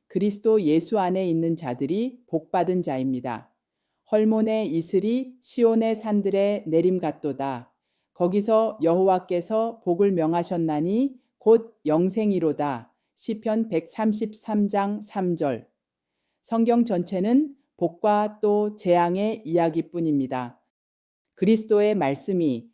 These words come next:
심령 안에 있으면 복이고 영생이지만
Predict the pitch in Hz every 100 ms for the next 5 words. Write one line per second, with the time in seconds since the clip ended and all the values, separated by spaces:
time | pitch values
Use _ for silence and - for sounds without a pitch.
0 | _ _ - 269 269 285 277 240 220 185
1 | 185 180 185 185 - 170 185 180 196 247
2 | - 160 156 185 220 180 143 147 165 123